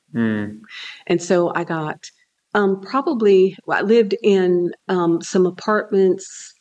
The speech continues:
Speaker 2: called Rain Tree, Rain Tree Apar-, Apartments. I don't even know. It wasn't Saint, it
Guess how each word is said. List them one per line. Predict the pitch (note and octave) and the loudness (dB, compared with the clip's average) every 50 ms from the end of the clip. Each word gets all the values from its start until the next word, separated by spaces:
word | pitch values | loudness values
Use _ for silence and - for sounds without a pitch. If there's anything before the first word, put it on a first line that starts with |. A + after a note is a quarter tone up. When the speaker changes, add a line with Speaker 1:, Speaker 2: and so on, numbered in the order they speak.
| _ _ _ - _ _ _ _ _ | _ _ _ -20 _ _ _ _ _
Speaker 2:
called | - - - F#3+ F#3 F3+ F3 E3+ E3 E3 E3 E3 D#3+ D#3 D#3 D3+ D#3 D3+ D#3 D#3+ F3 | -8 -4 -2 -2 0 0 0 0 -2 -2 -2 -2 -2 -2 -2 -2 -2 -4 -4 -6 -4
Rain | E3 E3+ F3+ G3+ A3 A#3 A#3+ A#3+ A#3+ A#3+ A3+ | -2 0 2 2 2 0 0 0 -2 -4 -4
Tree, | - - A#3+ A#3+ A#3 A#3 A#3+ | -4 -2 -2 0 0 0 2
Rain | A3+ A3 A3 A#3+ A3+ | 2 2 2 2 0
Tree | - - B3+ A#3+ | -2 -2 -2 -4
Apar-, | A#3 - _ - A#3 - _ | -4 -4 _ -8 -8 -8 _
Apartments. | G3+ - - G#3+ - G3+ G3 G3 | -10 -6 -6 -6 -4 -4 -4 -2
I | - | 0
don't | A3 A3+ | 2 2
even | G3 D#3+ D#3 E3 | 2 2 2 0
know. | E3 D#3+ D#3+ E3 E3+ F#3 | 0 0 -2 -2 -4 -6
It | - - - - _ _ | -10 -16 -20 -20 _ _
wasn't | G#3+ G#3 G3+ F#3+ - - | -2 -2 0 -2 -4 -2
Saint, | - G3 E3+ - - | -4 -4 -4 -4 -6
it | - - | -14 -20